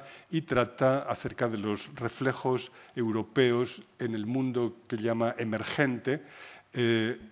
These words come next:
es decir, el, el arte, digamos, en, eh, el entorno así, de la expansión europea entre mil cuatrocientos noventa y dos y mil setecientos. Me complace mucho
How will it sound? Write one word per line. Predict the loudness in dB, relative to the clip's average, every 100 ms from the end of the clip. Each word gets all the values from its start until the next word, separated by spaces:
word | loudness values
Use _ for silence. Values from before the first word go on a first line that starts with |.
| -20 -12
es | -6 -4
decir, | -2 2 0 2
el, | 2 4 4 0 2
el | 4
arte, | 4 4 4 6 6
digamos, | 6 6 6 4 4 8
en, | 8 10 8 4 0
eh, | -2 0 0 0 -4 -8 -14 -18 -18 -14
el | -6 -4 -2 0 0 -2
entorno | -4 4 8 8 8 0 2 2 0
así, | -2 0 0
de | -2 -6 -6
la | -4 -6 -6 -12 -20 -20 -14
expansión | -12 -2 -2 0 0 4 4 2 -4 -14 -20 _
europea | 0 4 4 4 6 6 6 4 -4
entre | -6 -2 0
mil | 0
cuatrocientos | 0 -2 -4 -4 -4 -6
noventa | -6 -6 -4
y | -4
dos | -4 -4 -4
y | -2
mil | 2 2 0 -4
setecientos. | -6 -6 -4 -2 -2 -2 -10 -16 -18 _ _ -20 -18 -16 -14 -16 -18 -20 -20 -20 _ _ 4
Me | 6
complace | 6 6 6 6 6 2 4 6 4 -2
mucho | 4 6 6 2 0